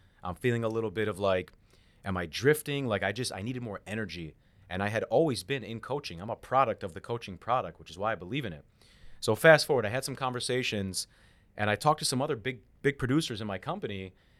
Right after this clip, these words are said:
and a few of them were doing different coaching programs, and I kinda surveyed them, and I,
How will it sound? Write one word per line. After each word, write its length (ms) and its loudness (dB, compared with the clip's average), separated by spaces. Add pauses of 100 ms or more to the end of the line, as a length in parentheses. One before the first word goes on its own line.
and 120 -2
a 40 -2
few 180 2
of 60 0
them 100 0
were 80 -2
doing 220 -2
different 240 -10
coaching 280 -4
programs, 440 -4
and 100 -6
I 60 -6
kinda 240 -4
surveyed 480 0
them, 260 -2
and 160 0 (580)
I, 160 2